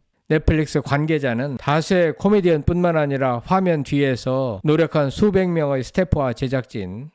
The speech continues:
관계자의 헌신과 노력이 반영된 결과물이라며,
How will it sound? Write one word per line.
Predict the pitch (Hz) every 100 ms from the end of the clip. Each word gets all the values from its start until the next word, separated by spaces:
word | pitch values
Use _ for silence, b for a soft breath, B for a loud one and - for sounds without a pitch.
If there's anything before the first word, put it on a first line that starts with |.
| _
관계자의 | - 143 151 165 147 139
헌신과 | 180 196 180 175 156 135
노력이 | 143 151 147 135
반영된 | - 143 143 143 135 123 113
결과물이라며, | 165 160 160 147 127 120 110 113 143 135 -